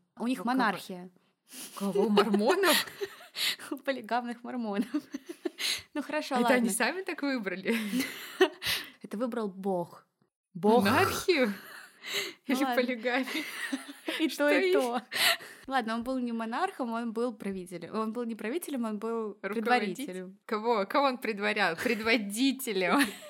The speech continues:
Speaker 2: <laughs>
Speaker 1: Я запуталась.
Speaker 2: Либо предводитель, либо глава, либо руководитель.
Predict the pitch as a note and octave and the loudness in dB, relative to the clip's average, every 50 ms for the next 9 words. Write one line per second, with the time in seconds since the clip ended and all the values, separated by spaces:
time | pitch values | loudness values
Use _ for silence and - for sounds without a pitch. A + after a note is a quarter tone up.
0 | C#5+ C5+ B4 - - - - - - - - C#4 C#4+ C4+ D4+ E4 D#4 - C4+ C4 | -18 -18 -20 -20 -16 -12 -10 -10 -8 -4 -2 0 0 2 0 -2 -2 -2 -4 -4
1 | B3 B3+ A#3 A#3+ - - D#4+ D4 - - E4+ A4+ - F#4 - C#4+ E4+ C#4 - - | -2 0 -2 -2 2 2 2 2 4 2 2 4 4 2 2 2 0 0 -2 -8
2 | - - - A#3+ B3 A3+ A#3 A#3+ - D4 B3+ G#3+ G#3 A3 A#3 A3 G#3+ C4+ F4+ G4+ | -10 -8 -6 -6 -6 -6 -8 -10 -6 -4 -4 -4 -2 0 0 0 2 0 -2 -2
3 | - - C4 G#3+ G3+ A3 B3+ C4+ A#3 A#3 G#3 G3+ F#3 F3+ E3+ E3+ - F3+ G3+ G#3 | -2 -2 -2 -2 -2 -4 -4 -4 -2 0 0 2 2 0 -2 -6 -8 -6 -2 0
4 | G#3 G#3+ G#3+ G#3+ A#3+ E4+ F#4 F4 C#4+ A#3+ A3 A3+ B3 G#3+ B3 A3+ A3+ A3+ - A3 | 0 0 2 4 4 4 6 4 2 0 -2 -4 -6 -4 -4 -4 -4 -4 -4 -2
5 | G#3 G#3 G#3+ G#3+ A#3+ B3 A3+ - - F3 E3 D#3+ G#3 G3+ | -2 -2 -2 -2 -4 -8 -8 -8 -10 -12 -10 -12 -14 -16